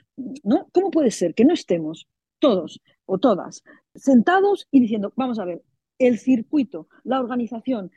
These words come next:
el protocolo, cómo vamos a atender a estas víctimas? Esto lo hemos de resolver y si no, no nos levantamos de la mesa,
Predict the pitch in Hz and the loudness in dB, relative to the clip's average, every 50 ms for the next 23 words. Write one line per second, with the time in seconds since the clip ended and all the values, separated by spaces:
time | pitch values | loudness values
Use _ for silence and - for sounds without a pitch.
0 | - _ - 269 285 277 233 - 269 269 254 262 240 - 247 220 190 180 185 - | -20 _ -2 2 2 2 2 0 -4 -4 -4 -6 -8 -6 -4 -4 -4 -4 -8 -12
1 | _ _ _ - _ 294 294 - _ - 330 370 349 349 294 302 277 269 254 240 | _ _ _ -8 _ -6 -6 -6 _ 0 0 2 2 0 -2 0 -2 -4 -4 -6
2 | 240 208 - 214 208 196 196 190 - - 226 214 - 240 214 185 208 277 - - | -8 -8 -6 -6 -4 -4 -6 -6 -6 -8 -10 -10 -8 -10 -8 -4 -4 -4 -4 -6
3 | 370 - 403 403 _ _ _ _ _ _ 311 311 - - 359 - 247 247 277 285 | -10 -12 -14 -18 _ _ _ _ _ _ -4 -2 -2 -6 -4 0 2 2 2 2
4 | 302 294 294 240 214 220 190 - 208 214 202 277 359 - - - _ _ _ _ | 2 0 0 -2 -4 -4 -4 -4 -2 -2 0 -2 -2 -4 -8 -20 _ _ _ _
5 | _ - 330 - - 320 349 392 403 349 339 320 311 294 302 302 302 285 269 311 | _ 2 2 4 4 0 0 0 -2 -2 -2 0 0 0 0 0 0 -2 -2 -2
6 | 311 302 302 277 311 311 311 294 370 381 - - 240 - - | -2 -2 -2 -2 -2 -2 -2 -2 -4 -6 -12 -14 -14 -14 -14